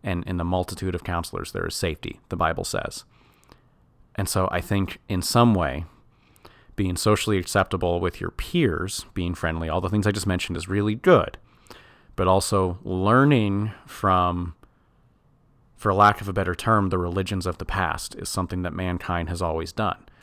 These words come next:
And I think that that's important to recognize what mankind has always done, because depression and anxiety levels have not always been this high. And we had something figured out in history before our day and age. And I think part of that is passing on the religious tradition. And obviously,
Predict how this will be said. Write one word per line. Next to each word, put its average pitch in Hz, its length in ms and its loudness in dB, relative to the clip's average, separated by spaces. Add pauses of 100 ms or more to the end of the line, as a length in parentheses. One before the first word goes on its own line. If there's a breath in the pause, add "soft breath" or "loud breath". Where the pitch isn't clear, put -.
(400 soft breath)
And 95 120 -2
I 85 60 -2
think 101 160 -4
that 85 100 -6
that's - 280 4
important 85 400 0
to 92 40 0
recognize 92 440 0
what 92 100 -8
mankind 85 400 -4
has - 100 -8
always 131 380 6
done, 85 220 -4
because 90 240 -4
depression 92 400 -2
and 85 120 -2
anxiety 92 380 0
levels 87 300 -4
have 92 120 -4
not 87 160 0
always 82 280 0
been 80 180 -8
this - 140 -10
high. 85 340 0 (480 soft breath)
And 92 160 -2
we 95 100 0
had 92 140 0
something 104 400 0
figured 82 360 -4
out 80 260 0 (1080 soft breath)
in 95 120 0
history - 460 -2 (180)
before 95 380 4
our 80 100 2
day 80 140 -4
and 50 140 -6
age. - 280 -10 (920)
And 104 100 2
I 90 40 2
think 87 180 -2
part 117 180 10
of 98 60 6
that 85 160 2
is - 180 -4 (500 loud breath)
passing 104 440 2
on 90 200 2
the 87 80 -4
religious 87 400 -2
tradition. 90 460 -4
And 80 80 -2
obviously, 87 480 -4